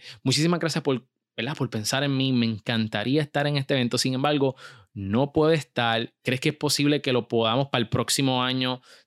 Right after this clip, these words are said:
tener una oportunidad?". Esas son algunas alternativas que tiene al momento de decir que no. Y una de las más que me gusta es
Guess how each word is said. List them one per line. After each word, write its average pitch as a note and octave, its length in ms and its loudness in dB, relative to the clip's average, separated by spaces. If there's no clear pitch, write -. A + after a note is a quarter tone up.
tener A#2 320 2
una B2+ 200 2
oportunidad?". A#2+ 640 0
Esas C#3+ 240 2
son E3 180 0
algunas D#3 400 0
alternativas D3 580 0
que C3+ 140 -2
tiene D#3 340 -2
al C3 120 0
momento B2 440 0
de C3+ 120 2
decir B2+ 320 -2
que F3 120 -2
no. D3+ 200 -6
Y A3+ 460 2
una D#3 200 2
de E3 60 0
las C#3+ 100 0
más A#2+ 260 -2
que D#3+ 120 0
me E3 80 2
gusta A#2 560 0
es C3+ 300 -2